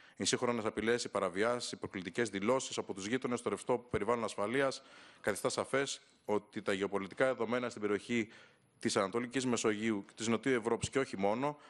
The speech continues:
αλλάζουν άρδιν και οδηγούν τη χώρα μας σε μια κρίσιμη περίοδο, η οποία πρέπει να επιλέξει το ρόλο της. Τρία είναι τα κομμάτια που θα απασ-,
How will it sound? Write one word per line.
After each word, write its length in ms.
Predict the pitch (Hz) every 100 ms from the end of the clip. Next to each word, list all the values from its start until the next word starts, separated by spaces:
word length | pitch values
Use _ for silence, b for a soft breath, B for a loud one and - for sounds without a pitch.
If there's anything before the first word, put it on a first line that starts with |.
| B
αλλάζουν 440 | 104 131 131 107
άρδιν 500 | 120 127 131 135 139 -
και 120 | -
οδηγούν 300 | 110 98 110
τη 80 | 120
χώρα 240 | 104 117 120
μας 140 | 120
σε 80 | 107
μια 140 | 113
κρίσιμη 400 | 107 113 117 117
περίοδο, 360 | 101 98 107 107
η 40 |
οποία 260 | 101 117 107
πρέπει 400 | - 107 120 113 B B
να 120 | B 104
επιλέξει 640 | - 104 113 - 131 127 - b b b _
το 100 | 131
ρόλο 260 | 135 110 87
της. 260 | - - - _ _ b b b b b b b b _
Τρία 160 | 131 143
είναι 100 | 135
τα 80 |
κομμάτια 480 | - 113 113 101 107
που 380 | 98 107 101 95 - - -
θα 100 | -
απασ-, 300 | 104 101 -